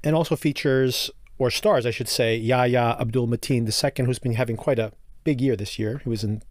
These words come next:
Candyman, and he was in the Watch-, um, Watchmen miniseries on H B O. And I think he's coming back for the Aquaman sequel as well. But regardless, there's some star power here. Michael Bay, a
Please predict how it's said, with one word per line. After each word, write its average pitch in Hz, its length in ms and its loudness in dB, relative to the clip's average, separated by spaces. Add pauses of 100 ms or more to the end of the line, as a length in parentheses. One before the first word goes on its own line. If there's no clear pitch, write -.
(160)
Candyman, 123 540 2
and 107 120 -2
he 117 80 0
was 110 260 -2
in 107 200 -2 (240)
the 110 80 -2
Watch-, 113 400 -2 (120)
um, 110 280 -2
Watchmen 123 480 -2
miniseries 127 460 0
on 110 80 0
H 113 140 -4
B 113 140 0
O. 147 120 -2 (280)
And 220 160 4
I 175 40 4
think 151 120 -2
he's 139 120 0
coming 131 180 0
back 127 120 0
for 120 140 0
the 117 80 2
Aquaman 117 400 0
sequel 107 300 -4
as 104 100 -4
well. - 260 -4 (440)
But 214 100 0
regardless, 185 720 2 (460)
there's 156 180 0
some - 120 -2
star 156 240 0
power 143 320 2
here. 135 420 2 (120)
Michael 127 240 0
Bay, 135 340 2 (220)
a 113 100 -4